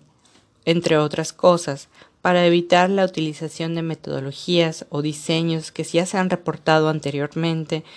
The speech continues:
en, en el área que sea de nuestro interés. Y pues, a limitarnos a repetir experiencias ya realizadas,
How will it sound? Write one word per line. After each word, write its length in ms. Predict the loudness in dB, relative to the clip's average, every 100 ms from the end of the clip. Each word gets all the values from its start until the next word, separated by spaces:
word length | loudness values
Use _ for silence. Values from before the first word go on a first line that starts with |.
| -20 -20 _ _
en, 460 | 0 2 2 2 0
en 180 | 0 2
el 140 | 4 4
área 240 | 4 2
que 120 | 0
sea 180 | -6 -4
de 100 | -4
nuestro 300 | -4 -8 -10
interés. 520 | -6 -6 -6 -10 -16 _ _ _ _ _ _ -4
Y 140 | -4
pues, 520 | 4 8 8 6 0 -12 _ _ _ _ _ _ _ _ _ _ _ _ -12 2
a 120 | 4
limitarnos 800 | 4 4 4 4 4 2 -2 -4
a 80 | -6
repetir 560 | -6 -6 -6 -6 -6 -8
experiencias 840 | -12 -10 -6 -2 0 -2 -4 -6
ya 200 | 2 2
realizadas, 920 | 4 2 0 0 2 4 2 -2 -8